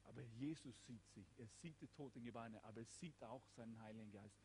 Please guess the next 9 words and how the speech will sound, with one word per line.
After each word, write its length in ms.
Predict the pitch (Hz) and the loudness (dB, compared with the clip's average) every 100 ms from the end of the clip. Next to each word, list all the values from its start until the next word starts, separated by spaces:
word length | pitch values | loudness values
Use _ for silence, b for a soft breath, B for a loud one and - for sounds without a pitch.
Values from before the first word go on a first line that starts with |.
| B B | B B
was 100 | 113 | -4
der 160 | 120 | 2
Heilige 300 | 117 123 127 | 4 4 4
Geist 360 | 113 113 127 - B B B B - - - - | 6 6 4 0 B B B B -18 -18 -18 -2
in 120 | 123 104 | 0 2
einem 220 | 120 107 | 2 2
Mensch 400 | 104 110 - - - - | 2 0 -4 -12 -10 -2
tun 220 | 110 92 | -2 0
kann. 260 | 104 95 | -4 -4